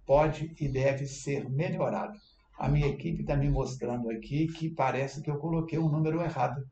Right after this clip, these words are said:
O telefone é nove oito quatro cinco três sete dois meia três.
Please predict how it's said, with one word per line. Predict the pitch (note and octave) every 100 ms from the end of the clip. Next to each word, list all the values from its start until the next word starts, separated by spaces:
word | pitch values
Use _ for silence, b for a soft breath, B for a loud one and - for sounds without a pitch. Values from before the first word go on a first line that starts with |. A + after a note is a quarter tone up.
| _ _ - _
O | - C#3
telefone | D3+ D3 - - D#3+ F3 E3+ -
é | D#3 C3+ G#2 - -
nove | - C3 C#3+ E3 - G3+ - -
oito | F3 F3 E3 D#3+
quatro | - D3+ D#3 - -
cinco | - - G#3 G#3 G#3 E3 -
três | - A#2+ A#2+ B2 D#3 - - - - _ _
sete | - - - F3 G3 - - E3 C3 A#2+
dois | C3 E3 G3+ A#3 - - - - _ - -
meia | C#3 C#3 D3+ G#3 A3+ A#3 G#3 G#3 G#3 - -
três. | - D#3+ B2 - - - -